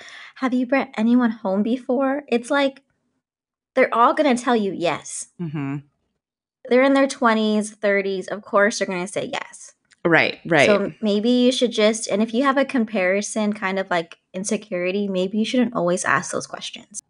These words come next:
Speaker 2: You're
Speaker 1: It's one of those
Speaker 2: right.
Speaker 1: things where it's like, are you really, you have to be careful what you ask for and be ready to,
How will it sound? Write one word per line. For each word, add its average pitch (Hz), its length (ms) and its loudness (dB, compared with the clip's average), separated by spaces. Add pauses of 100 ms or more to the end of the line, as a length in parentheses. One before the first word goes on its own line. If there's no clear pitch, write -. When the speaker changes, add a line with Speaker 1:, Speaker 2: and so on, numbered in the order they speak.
(140)
Speaker 2:
You're 294 80 -4
Speaker 1:
It's 269 100 -2
one 277 120 0
of 285 60 2
those 269 180 4
Speaker 2:
right. - 60 -6
Speaker 1:
things 262 220 2
where 247 80 2
it's 240 120 0
like, 226 200 2
are 233 80 -2
you 254 240 2
really, 240 440 4 (100)
you 220 100 0
have 277 120 0
to 349 100 0
be 320 100 2
careful 240 320 -2
what 180 140 -2
you 160 120 -10
ask 120 300 -4
for 233 240 0
and 196 220 -2
be 185 120 -4
ready 175 280 -2
to, 185 160 -12